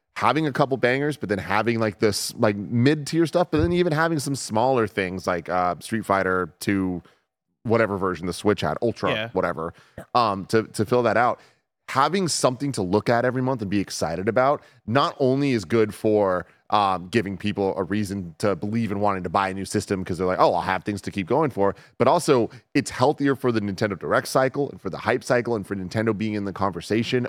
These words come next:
Speaker 1: of having things to continuously actually talk about and get updates on, as well as announcements for whatever's next. And we're just in a great time right now where so many of the games I just said, those developers,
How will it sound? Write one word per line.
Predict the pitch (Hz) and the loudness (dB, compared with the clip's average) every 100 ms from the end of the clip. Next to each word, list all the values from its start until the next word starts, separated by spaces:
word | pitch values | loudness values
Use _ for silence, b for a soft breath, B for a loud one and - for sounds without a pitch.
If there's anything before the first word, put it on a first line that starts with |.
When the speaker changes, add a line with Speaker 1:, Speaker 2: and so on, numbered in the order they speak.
| - | -2
Speaker 1:
of | 92 87 b b - | -4 -4 b b -4
having | 110 135 151 | 0 2 2
things | 139 139 - | 0 -4 -4
to | 104 | -8
continuously | 110 104 120 117 - 104 | -6 -2 0 0 0 -2
actually | - 92 - 101 | 0 -2 -2 -8
talk | - 78 87 | -6 -6 -2
about | 117 127 | 0 2
and | 110 | 0
get | 92 - | -4 -4
updates | - - 139 147 160 | -6 -2 0 2 2
on, | 180 185 B B | 2 -2 B B
as | 120 110 | 0 2
well | 117 101 | 2 2
as | 101 - - | 0 -2 -4
announcements | 113 104 117 110 92 - | -2 -2 -2 -4 -8 -2
for | 101 | 0
whatever's | 98 98 85 80 - | 0 0 -2 -6 -4
next. | 104 151 - - b b b | -4 -4 -8 -18 b b b
And | 139 127 120 | 0 0 2
we're | 151 | 0
just | 156 | 2
in | 175 | -2
a | |
great | 135 98 151 - | 0 2 0 2
time | 143 190 | 0 2
right | 135 | 0
now | 110 107 | 0 0
where | 113 107 110 | 2 0 0
so | - - 127 | 0 2 4
many | 135 131 | 4 2
of | 120 | 2
the | 104 | 2
games | 113 113 | 0 0
I | 101 | -2
just | 90 - | -2 0
said, | 160 127 b b _ | 2 2 b b _
those | - 147 | 2 2
developers, | 143 120 160 - 117 110 | 2 2 2 2 0 0